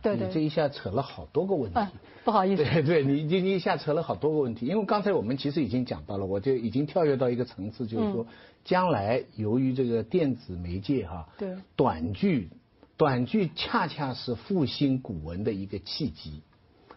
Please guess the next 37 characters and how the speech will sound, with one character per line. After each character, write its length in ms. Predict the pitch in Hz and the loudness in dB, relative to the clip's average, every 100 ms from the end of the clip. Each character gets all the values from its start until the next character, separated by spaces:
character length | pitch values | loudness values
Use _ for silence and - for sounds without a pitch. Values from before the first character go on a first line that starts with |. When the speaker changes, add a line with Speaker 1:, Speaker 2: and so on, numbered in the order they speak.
| - | 0
Speaker 2:
在 100 | 202 | 2
我 180 | 143 98 | 2 2
看 280 | - 190 | 2 4
来， 100 | 120 | 2
今 260 | 117 185 175 | 0 0 0
天 280 | - 175 165 | 0 0 2
的 240 | 147 120 - - | 0 -2 -6 -8
中 220 | - 185 | 0 2
老 160 | 156 92 | 4 2
年 200 | 90 120 | -2 2
的 80 | 120 | 2
啰 180 | 139 175 | 4 4
里 100 | 156 | 4
啰 160 | 147 | 2
嗦 240 | 139 139 135 | 2 0 0
啊， 240 | 95 - - - - | -2 -8 -20 -20 -18
是 200 | - 160 | -4 -2
白 260 | - 95 120 | -2 -2 0
话 200 | 160 135 | 2 2
文 200 | 95 95 | 0 -4
带 160 | 107 | -6
来 160 | 82 71 | -6 -12
的， 100 | 73 - _ _ - | -18 -20 _ _ -18
是 160 | - 147 | -6 -4
新 320 | - 208 196 | 0 2 2
白 200 | 127 120 | 2 0
话， 160 | 131 113 | 0 0
就 100 | 131 | 0
五 220 | 107 98 202 | 0 -2 0
四 160 | 202 160 | 2 2
以 100 | 107 | 0
后 220 | - 202 | 0 0
的 80 | 160 | 0
白 240 | - 87 110 | -2 -4 -2
话 220 | 151 117 | 0 0
文。 220 | 87 | -2
Speaker 1:
嗯。 60 | 95 | -6